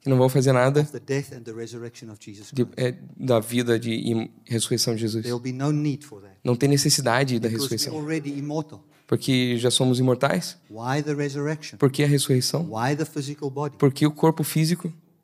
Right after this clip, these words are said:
Speaker 2: But God has not come
Speaker 1: Mas
Speaker 2: to
Speaker 1: Deus não
Speaker 2: save
Speaker 1: veio
Speaker 2: parts of
Speaker 1: pra
Speaker 2: us.
Speaker 1: salvar partes de nós.
Speaker 2: He's come to save you.
Speaker 1: Ele veio pra salvar você.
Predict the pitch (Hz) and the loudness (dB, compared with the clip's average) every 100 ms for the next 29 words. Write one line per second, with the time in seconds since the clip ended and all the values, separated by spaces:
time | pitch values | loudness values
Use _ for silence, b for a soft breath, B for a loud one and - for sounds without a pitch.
0 | _ 127 123 135 160 208 156 - 180 180 | _ -8 -6 -2 0 0 -2 -8 -10 -8
1 | - 170 120 - - 135 127 139 160 185 | -4 -2 -4 -8 0 2 4 4 4 4
2 | 156 143 143 131 139 175 165 - - 123 | 4 6 4 2 -2 -2 0 -2 -10 -4
3 | 139 151 131 131 131 135 139 139 139 120 | 2 4 4 2 2 2 4 2 2 2
4 | 120 110 104 - - 143 139 117 - 127 | 2 0 0 -4 -6 -8 -10 -10 -10 -8
5 | 123 120 104 - - - 123 139 131 - | -8 -12 -16 -18 -8 0 2 2 2 2
6 | 120 120 135 - 120 127 | 4 4 4 4 4 2